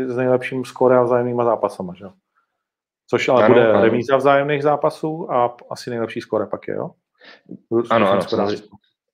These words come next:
Speaker 2: Takhle, je to, je to tak, že, je to tak, že, eh, samozřejmě rozhodují body, pak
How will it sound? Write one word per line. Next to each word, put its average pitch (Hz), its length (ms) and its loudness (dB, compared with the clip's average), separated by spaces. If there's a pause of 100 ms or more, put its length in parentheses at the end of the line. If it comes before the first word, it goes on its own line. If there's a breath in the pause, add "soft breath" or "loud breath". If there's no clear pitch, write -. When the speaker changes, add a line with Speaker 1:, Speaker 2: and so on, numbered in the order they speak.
(280)
Speaker 2:
Takhle, 110 260 2
je 107 120 -4
to, 127 200 -2
je 110 140 -2
to 131 120 0
tak, 104 200 0
že, 110 160 -2
je 104 160 -4
to 117 140 -4
tak, 98 220 -4
že, 104 140 -4
eh, 98 680 -6
samozřejmě 104 280 0
rozhodují 101 300 2
body, 98 240 2 (600 loud breath)
pak - 340 0